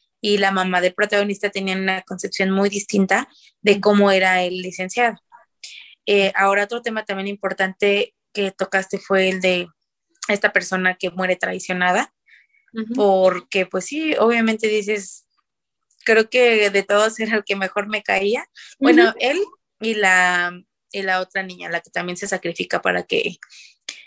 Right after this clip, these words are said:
Speaker 1: para que su compañera en las canicas
Speaker 2: Ah, en las
Speaker 1: pueda tener
Speaker 2: canicas,
Speaker 1: una
Speaker 2: sí.
Speaker 1: oportunidad de regresar con su hermano, ¿no?
Speaker 2: Con su hermanito, sí.
Speaker 1: Ajá. Pero fíjate que otro de los, creo que es de los puntos finales, pero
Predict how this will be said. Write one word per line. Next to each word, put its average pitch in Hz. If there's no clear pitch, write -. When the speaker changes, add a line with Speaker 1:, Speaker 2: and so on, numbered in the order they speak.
Speaker 1:
para 180
que 196
su -
compañera 180
en 175
las 175
canicas 185
Speaker 2:
Ah, 247
en 240
las 233
Speaker 1:
pueda 226
tener 190
Speaker 2:
canicas, 185
Speaker 1:
una 185
Speaker 2:
sí. 180
Speaker 1:
oportunidad 185
de 175
regresar 170
con 180
su 190
hermano, 214
¿no? 185
Speaker 2:
Con 190
su 240
hermanito, 226
sí. 233
Speaker 1:
Ajá. 220
Pero 254
fíjate 339
que 226
otro 240
de 240
los, 185
creo 208
que 233
es 233
de 220
los 196
puntos 202
finales, 180
pero 190